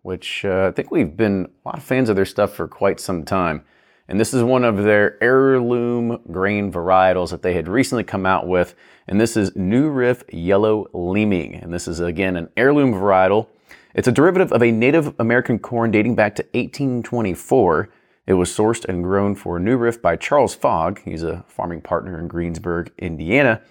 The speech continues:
And New Riff says the heirloom Leeming corn led to a classic high rye bourbon that has exceptional depth,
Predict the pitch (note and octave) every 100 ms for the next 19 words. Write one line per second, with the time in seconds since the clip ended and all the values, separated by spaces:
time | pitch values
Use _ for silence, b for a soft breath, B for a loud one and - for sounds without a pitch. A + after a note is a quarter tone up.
0 | b b b - C3+ B2 C#3 C3+ A#2 -
1 | A2+ C#3 C#3 C#3 A#2+ A#2+ A#2+ A2+ - B2
2 | B2 - G#2 A#2 G2+ F2+ - - - -
3 | C3 B2+ A2+ G#2+ F#2 A2+ C#3+ C#3 b b
4 | b - - E2+ D#2 - A#2 B2 G2 F#2+
5 | -